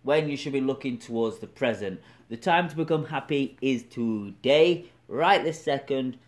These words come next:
right now. I remember the first time that <sighs> creating happiness become one of my top priorities.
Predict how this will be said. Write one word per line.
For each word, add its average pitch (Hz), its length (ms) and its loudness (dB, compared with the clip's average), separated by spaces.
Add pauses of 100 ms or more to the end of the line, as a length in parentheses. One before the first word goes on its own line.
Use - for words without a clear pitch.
(140)
right 120 380 -2
now. 95 300 -6 (800)
I 165 80 2
remember 165 640 4 (320)
the - 80 -14
first 160 560 2
time 127 420 2 (300)
that 110 360 -2 (400)
<sighs> - 920 -20
creating 165 400 2
happiness 123 680 -4 (840)
become 120 480 0
one 120 160 -2
of 120 100 2
my 117 200 2
top - 320 -6
priorities. 98 680 -4